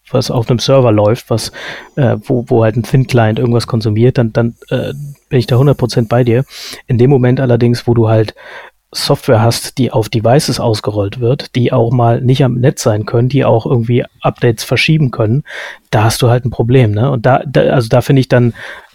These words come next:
bekommen so eine Dinger eine ganz andere Kritikalität, ne? Also ich meine, grundsätzlich sollten wir immer, äh, sicheren,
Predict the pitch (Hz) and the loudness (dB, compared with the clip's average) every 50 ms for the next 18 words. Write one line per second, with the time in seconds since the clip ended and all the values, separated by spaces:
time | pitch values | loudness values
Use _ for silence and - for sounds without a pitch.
0 | - - _ - 104 - - 120 117 107 113 117 135 156 151 127 123 135 135 147 | -20 -8 _ -4 -4 0 0 0 0 2 2 2 4 4 2 4 2 2 4 4
1 | 139 131 127 120 110 120 117 113 - 131 127 123 127 120 - - - - 127 107 | 4 4 2 2 2 0 0 0 0 -2 2 2 2 2 2 0 -2 0 0 0
2 | - 117 110 110 104 - - 135 113 - - - - - 139 131 143 147 127 113 | 0 0 0 0 0 0 2 2 2 0 -2 -10 -10 -4 -2 0 0 0 0 2
3 | 120 117 123 117 131 123 117 113 110 - 139 170 170 - 147 - - 143 135 - | 2 0 0 0 0 0 0 0 2 4 2 2 4 0 -2 0 0 -2 -2 2
4 | - 120 113 - 113 - - - 143 147 160 156 156 160 156 - _ - - - | 0 0 0 0 -2 -4 0 0 2 2 4 4 4 2 2 0 _ -18 -20 -20
5 | - - - - _ _ 143 117 113 120 127 - - - 117 117 127 135 - 143 | -20 -20 -20 -20 _ _ 2 2 4 2 2 -2 -4 -4 0 0 0 2 0 -2
6 | - - 131 120 120 123 - | 0 0 0 2 0 0 -2